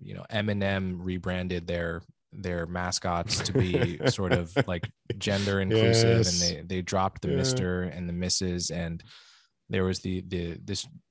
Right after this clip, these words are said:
Speaker 1: you know, the
Speaker 2: You're not allowed to sexually fantasize about M and M's anymore.
Speaker 1: Right.
Speaker 2: It's o-, it's off the table right now.
Speaker 1: Yeah. And,
Speaker 2: <laughs>
Speaker 1: um, so, you know, like, a-, as if, as if the people at M and M's that are profiting off of giving me diabetes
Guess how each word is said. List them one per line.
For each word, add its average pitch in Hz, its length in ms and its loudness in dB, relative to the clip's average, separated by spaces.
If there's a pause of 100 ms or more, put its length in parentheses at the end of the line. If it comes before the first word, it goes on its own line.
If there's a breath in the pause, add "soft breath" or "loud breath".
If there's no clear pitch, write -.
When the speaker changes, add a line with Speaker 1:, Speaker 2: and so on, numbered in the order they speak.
(260)
Speaker 1:
you 110 100 -10
know, 76 120 -8
the 78 220 -10 (220)
Speaker 2:
You're 143 120 8
not 156 160 10
allowed 165 220 10
to 143 80 8
sexually 143 400 4
fantasize 123 400 6
about 107 140 6
M 110 120 4
and 104 80 6
M's 117 200 6
anymore. 78 360 0 (460)
Speaker 1:
Right. 90 220 0
Speaker 2:
It's - 160 0
o-, 113 180 6
it's 113 200 6
off 117 180 6
the 107 80 0
table 113 280 4
right 87 220 4
now. 69 220 -2 (340)
Speaker 1:
Yeah. 87 380 -4 (500)
And, 101 360 2
Speaker 2:
<laughs> 95 120 2
Speaker 1:
um, 87 320 -2 (1000)
so, - 160 -4
you 101 100 2
know, 98 60 2
like, 98 180 0
a-, - 40 -8 (120)
as 101 200 0
if, 107 360 0
as 104 180 0
if 113 120 -2
the 110 80 -4
people 104 480 0
at 92 100 -2
M 95 160 -4
and 92 100 -2
M's 90 280 -2
that 87 140 -2
are 85 200 -2 (540)
profiting 95 500 0
off 87 220 -2
of 87 180 -4
giving 90 260 -2
me 87 140 -2
diabetes 85 840 -4